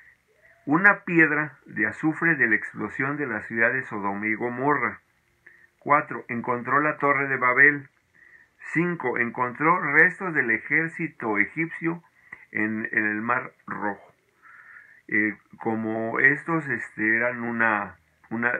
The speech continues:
eran varias ruedas de carruajes de los egipcios, una espada,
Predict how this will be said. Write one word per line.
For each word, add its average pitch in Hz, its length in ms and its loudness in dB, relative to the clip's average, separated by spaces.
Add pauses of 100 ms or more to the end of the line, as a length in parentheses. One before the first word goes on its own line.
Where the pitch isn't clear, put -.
(100)
eran 117 260 2
varias 120 320 4
ruedas 120 480 0
de 92 140 -4
carruajes 107 580 -2
de 104 80 -2
los 101 200 -8
egipcios, 113 640 -6 (800)
una 117 680 0
espada, 131 720 2